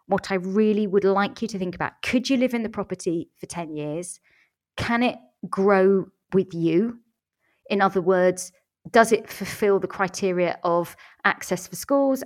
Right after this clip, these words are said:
access for childcare, access for work?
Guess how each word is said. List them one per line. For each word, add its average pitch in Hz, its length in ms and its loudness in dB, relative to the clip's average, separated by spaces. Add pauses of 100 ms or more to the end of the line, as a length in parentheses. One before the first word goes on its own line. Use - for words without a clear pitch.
access - 440 -16 (140)
for 170 100 -8
childcare, 202 800 -2 (420)
access - 380 -8
for 160 140 -8
work? 196 500 0